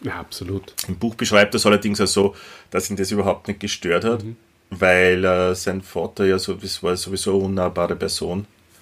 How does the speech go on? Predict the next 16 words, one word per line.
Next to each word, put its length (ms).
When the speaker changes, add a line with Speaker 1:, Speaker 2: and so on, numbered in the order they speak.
Speaker 2:
Die 80
Streitereien 580
zwischen 280
den 120
Eltern 480
konnte 340
er 100
auch 20
nicht 140
leiden. 420
Und 460
der 100
neue 320
Typ, 220
der 120
Dörf, 520